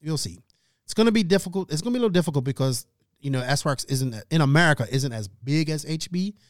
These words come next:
So we shall see. We shall see. I think it's a good move. Uh, let's, let's talk about, all right. We'll, we'll talk about Cav, then let's talk about Brock. So let's talk about the goat,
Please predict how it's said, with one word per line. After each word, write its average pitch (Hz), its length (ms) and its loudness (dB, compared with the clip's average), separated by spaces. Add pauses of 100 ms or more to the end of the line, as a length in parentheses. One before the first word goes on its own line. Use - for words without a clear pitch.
(500)
So 127 380 -2
we 185 160 -2
shall 131 220 -4
see. - 320 -10
We 208 100 -6
shall 143 180 -4
see. - 160 -12
I 226 100 -2
think 240 180 -2
it's 160 100 -2
a 139 60 -2
good 117 180 -4
move. - 320 -20 (1500)
Uh, 160 440 4 (1500)
let's, 285 320 0 (380)
let's 285 220 -2
talk 269 200 2
about, 156 400 2
all 175 100 2
right. 104 160 -4 (480)
We'll, 254 380 0
we'll 247 300 2
talk 202 200 2
about 160 240 2
Cav, 196 540 0
then 156 220 0
let's 180 160 -2
talk 185 160 0
about 135 240 2
Brock. 107 420 -6 (640)
So 165 100 -4
let's 277 200 2
talk 226 180 0
about 170 240 -2 (320)
the 143 100 -4
goat, 127 360 0